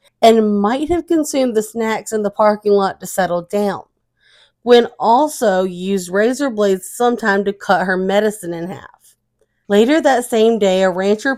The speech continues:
pulled off U S Highway ninety-five about seventeen miles north of Jordan Valley.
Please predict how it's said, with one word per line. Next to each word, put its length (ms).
pulled 240
off 260
U 220
S 220
Highway 360
ninety-five 680
about 240
seventeen 640
miles 320
north 400
of 140
Jordan 360
Valley. 440